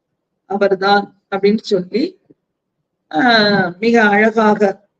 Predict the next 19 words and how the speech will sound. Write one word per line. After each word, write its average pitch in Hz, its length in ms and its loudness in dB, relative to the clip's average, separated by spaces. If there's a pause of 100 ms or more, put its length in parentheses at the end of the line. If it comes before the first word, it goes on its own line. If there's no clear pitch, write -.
(120)
சொற்கள் 247 500 0
தோறும் 226 380 0
பொருளாக 220 560 0
அமைந்திருக்கக்கூடிய 202 1200 -2 (520)
அந்த 196 380 0
பெருமான் 208 680 0
இல்லையா? 208 460 0 (420)
கலந்து 226 520 0
இருக்கின்றார். 208 840 0 (420)
அவரை 214 640 2 (560)
நம்ம 208 220 2 (680)
வழிபட்டால் 226 560 0
நமக்கு 226 340 0
என்ன 214 480 0
ஆகும் 208 420 0
அப்படின்னா, 208 420 -6
நல்ல 214 380 -2
நன்மைகள் 214 480 0
எல்லாம், 196 420 -4